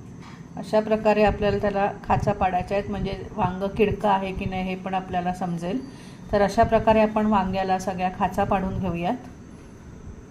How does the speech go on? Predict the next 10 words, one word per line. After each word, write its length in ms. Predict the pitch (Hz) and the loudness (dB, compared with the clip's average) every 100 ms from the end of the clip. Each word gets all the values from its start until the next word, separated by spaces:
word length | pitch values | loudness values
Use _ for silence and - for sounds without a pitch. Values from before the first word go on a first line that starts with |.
| - - - - - - - - - - - - - - - - - - - | -18 -18 -18 -12 -10 -8 -8 -10 -10 -18 -18 -18 -18 -18 -18 -18 -18 -12 -4
आणि 260 | 196 247 - - - - - - - - - - | 2 2 2 -6 -12 -10 -8 -8 -10 -12 -4 2
पाण्यात 280 | 208 208 254 | 4 6 4
ठेवायचे 480 | 254 254 196 208 | 2 2 2 2
आहेत 120 | 208 196 | 0 0
वांगी, 320 | 180 185 302 | -2 -2 0
म्हणजे 300 | 285 214 214 | 2 2 2
ती 80 | 254 | 0
काळी 300 | - 196 196 | 0 0 -2
पडणार 380 | 190 180 165 | -4 -6 -6
नाहीत. 360 | 170 165 175 | -6 -8 -6